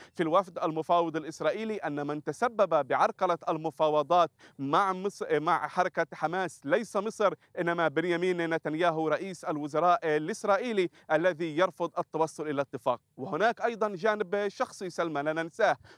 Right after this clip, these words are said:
Speaker 1: مستشار الأمن القومي الإسرائيلي تساحي هانيجبي والدته هي أبرز معارض لاتفاق السلام مع مصر، وهناك فيديوهات شهيرة لها وهي تصرخ داخل الكنيست رفضا للتوصل إلى اتفاقية كامب ديفيد وإخلاء المستوطنات في سيناء.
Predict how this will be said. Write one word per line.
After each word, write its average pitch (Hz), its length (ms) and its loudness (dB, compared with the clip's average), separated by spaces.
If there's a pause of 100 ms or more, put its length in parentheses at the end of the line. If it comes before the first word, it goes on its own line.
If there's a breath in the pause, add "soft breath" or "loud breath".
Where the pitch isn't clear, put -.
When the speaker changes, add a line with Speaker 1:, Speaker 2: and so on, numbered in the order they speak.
Speaker 1:
مستشار 202 540 2
الأمن 190 440 -2
القومي 175 420 0
الإسرائيلي 165 540 -2
تساحي 175 380 -2
هانيجبي 160 500 -2 (200 loud breath)
والدته 165 800 0
هي 160 220 0 (120)
أبرز 196 400 0
معارض 160 500 2
لاتفاق 170 500 0 (100)
السلام 170 520 2 (220 soft breath)
مع 156 220 2
مصر، 180 380 -2
وهناك 156 680 0
فيديوهات 156 540 0
شهيرة 175 360 -2
لها 165 240 2
وهي 156 360 0
تصرخ 214 460 -4
داخل 170 340 -2
الكنيست 190 560 -2 (320 loud breath)
رفضا 160 360 2
للتوصل 156 680 0 (220 loud breath)
إلى 151 100 4
اتفاقية 147 680 0
كامب 143 200 0
ديفيد 156 340 0
وإخلاء 156 460 0
المستوطنات 127 720 -4
في 127 120 -12
سيناء. 123 280 -8